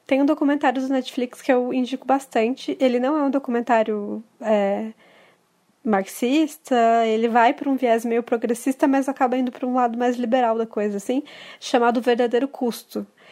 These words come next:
Ele vai falar da situação, principalmente das trabalhadoras nas, na indústria têxtil,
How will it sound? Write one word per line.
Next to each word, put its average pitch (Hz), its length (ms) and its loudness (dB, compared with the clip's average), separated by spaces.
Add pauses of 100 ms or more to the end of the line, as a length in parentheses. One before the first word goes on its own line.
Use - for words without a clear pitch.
(180)
Ele 214 140 -2
vai 220 80 2
falar 233 260 4
da 240 100 0
situação, 247 840 0
principalmente 254 520 -2
das 254 120 0
trabalhadoras 247 640 0
nas, 240 500 -2
na 240 140 0
indústria 254 360 -2
têxtil, 220 600 -2